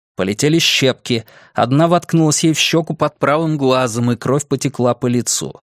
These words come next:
Смутно она слышала, что все вокруг кричат. Стоя на коленях, Каролин схватила Эйдена за плечи и засунула его между своих ног, как футбольный мяч. Он нырнул в ряд, где они сидели, удивленный, но невредимый.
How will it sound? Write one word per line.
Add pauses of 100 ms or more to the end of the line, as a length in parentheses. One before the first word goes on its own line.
(220)
Смутно
она
слышала,
что
все
вокруг
кричат. (300)
Стоя
на
коленях,
Каролин
схватила
Эйдена
за
плечи
и
засунула
его
между
своих
ног,
как
футбольный
мяч. (320)
Он
нырнул
в
ряд,
где
они
сидели,
удивленный,
но
невредимый.